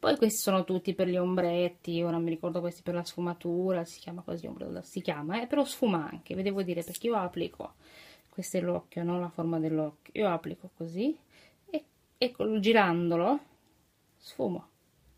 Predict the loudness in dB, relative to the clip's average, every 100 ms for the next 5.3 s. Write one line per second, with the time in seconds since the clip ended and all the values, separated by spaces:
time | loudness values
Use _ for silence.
0 | _ _ _ _ _ _ _ _ _ _
1 | _ _ _ -10 -8 -12 -4 -2 -2 -2
2 | -2 -4 -6 -6 -6 -10 _ _ _ _
3 | _ _ _ _ _ _ _ _ -2 0
4 | 2 -2 -4 -4 -6 -10 -12 -12 -10 -6
5 | -4 -4